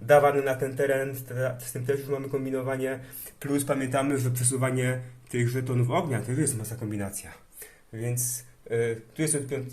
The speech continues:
pi-, pięciu lat, a z tą pięciu lat by dało radę, jak dziecko jest rozegrane, ale żeby już dziecko wygrywało, tak, no to bym może nawet te osiem powiedział.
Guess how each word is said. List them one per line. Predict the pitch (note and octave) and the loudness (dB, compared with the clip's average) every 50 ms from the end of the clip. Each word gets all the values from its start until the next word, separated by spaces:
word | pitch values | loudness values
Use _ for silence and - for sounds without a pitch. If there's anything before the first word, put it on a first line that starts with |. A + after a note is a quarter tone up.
| - | -12
pi-, | - C#3+ | -12 -12
pięciu | C#3 - F3 E3+ E3 E3 E3 C#3+ C3+ | -8 -2 0 0 0 0 -2 -2 0
lat, | C3 C3+ D#3 F#3+ G3+ - - | 2 4 4 4 2 2 0
a | F#3 | 0
z | F#3 G#3+ G#3+ G#3+ | 2 2 2 2
tą | G3+ E3 E3 E3 | 2 0 -2 -2
pięciu | - - F3+ F3 F3 E3+ | -2 -2 -2 -2 0 0
lat | F3 D#3+ - | 0 0 0
by | D#3 | 0
dało | D3+ E3+ E3+ E3 E3 | 2 6 8 8 8
radę, | F#3 G3 E3+ - | 8 8 6 6
jak | A#2+ A2 G#2+ | 2 0 0
dziecko | A#2+ A#2+ - B2 | -2 -4 -2 0
jest | A#2 A#2+ A2+ A#2 | -2 0 0 0
rozegrane, | A#2+ A#2 B2 B2 B2 C#3 D#3 G3 B3 B3+ - - - - - - - - | -2 0 0 0 2 2 4 2 2 0 -2 -12 -18 -20 -20 -20 -10 -4
ale | - B2+ D#3 E3+ F3 F3+ G3+ A3 - - - - - A#2+ | 0 2 4 6 8 8 8 6 4 -2 -10 -12 -10 -6
żeby | C3 A#2+ D3 C#3+ C#3 D3 | 0 2 4 4 4 4
już | C#3+ D3+ C#3+ | 2 0 -2
dziecko | B2 - F3 F3+ - F3 D#3+ | -2 -2 -2 0 0 0 0
wygrywało, | D3 C#3+ C#3 C#3+ C#3 C3+ E3 G#3+ G3 D3+ C#3+ C#3+ E3 A#3 C4+ - | 2 2 2 2 2 4 4 6 6 6 6 6 6 4 2 0
tak, | - C3+ C#3+ D#3+ G3 G#3 G#3 - - - - - - | -2 0 0 2 2 0 -2 -8 -18 -20 -20 -16 -12
no | C3 B2+ B2 | -10 -6 -2
to | C3 D#3+ | 0 0
bym | D#3+ D#3 D#3+ F3 | 0 0 -2 0
może | E3 D3+ D3 D3 | 0 0 2 2
nawet | D3+ D#3 D3+ D3+ D3+ - | 0 0 0 0 -2 0
te | C#3 C#3 | 0 0
osiem | C3+ C3 B2 A#2+ G2+ | 0 0 0 -4 -6
powiedział. | - A#2 G#2 G#2 G#2+ G2+ G2+ F#2 | -6 -6 -4 -4 -2 -2 -2 -4